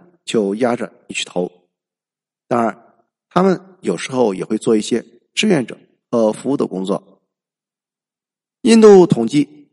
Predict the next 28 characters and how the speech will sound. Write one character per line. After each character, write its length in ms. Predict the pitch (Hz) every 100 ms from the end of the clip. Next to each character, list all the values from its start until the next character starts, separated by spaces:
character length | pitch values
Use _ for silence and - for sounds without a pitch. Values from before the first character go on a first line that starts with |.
| -
有 240 | 104 95
穆 140 | 117 131
斯 120 | -
林 180 | 104 - _ _ _
两 180 | 90 87
亿 60 |
人， 360 | 123 87 - _ _ _ _ _ _ _ _
全 240 | - 202
世 140 | 202 208
界 340 | 196 180 151
人 160 | 127 139
口 180 | 107 - _ -
超 160 | 120
过 280 | 113 110 95
两 240 | 90 76
亿 80 | 110
的 80 | 113
国 140 | -
家， 240 | 90 101 - _ _ _ -
一 100 | 156
只 140 | 156
手 180 | - - _ _
就 140 | - 95
能 160 | 90
数 160 | 95 -
得 60 | -
过 160 | 104
来。 200 | 87 76